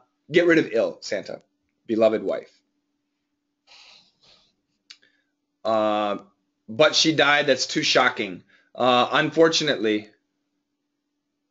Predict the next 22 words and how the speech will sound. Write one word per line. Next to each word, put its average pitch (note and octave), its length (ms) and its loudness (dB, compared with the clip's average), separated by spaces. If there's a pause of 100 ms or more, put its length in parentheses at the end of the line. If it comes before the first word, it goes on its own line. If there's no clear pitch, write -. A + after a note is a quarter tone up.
(1400)
yes, F#2+ 200 -10
she - 180 -8
died. C#2+ 300 -12 (580)
Not G#2+ 240 -6
dead, D#2+ 280 -6 (240)
died. - 260 -18 (260)
Unfortunately, A#2+ 720 0
she F#2+ 200 -8
died. C#2+ 280 -12 (1500)
Get E3+ 140 2
rid D3 120 6
of A#2+ 100 0
but. - 340 -2 (680)
But D3 300 4
is - 180 0
too A#2+ 140 -6
shocking, - 500 -6 (100)
too C#3+ 160 -2
hard A#2+ 240 2
of G#2+ 80 -6
a G2 60 -2
word. - 300 -10